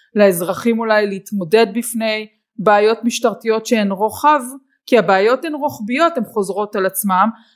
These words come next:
אבל הפתרון לא נראה שיש שם איזשהו מישהו שמחבר, מקשר את הנקודות בין כל השוטרים מכל המקומות.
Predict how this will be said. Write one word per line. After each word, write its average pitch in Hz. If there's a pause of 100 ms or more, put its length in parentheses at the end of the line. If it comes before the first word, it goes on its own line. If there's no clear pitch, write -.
(140)
אבל 190
הפתרון 220
לא 262
נראה 320
שיש 277
שם 294
איזשהו 247
מישהו 277 (480)
שמחבר, 233 (100)
מקשר 254
את 320
הנקודות 226
בין 233
כל 262 (240)
השוטרים 226
מכל 233
המקומות. 233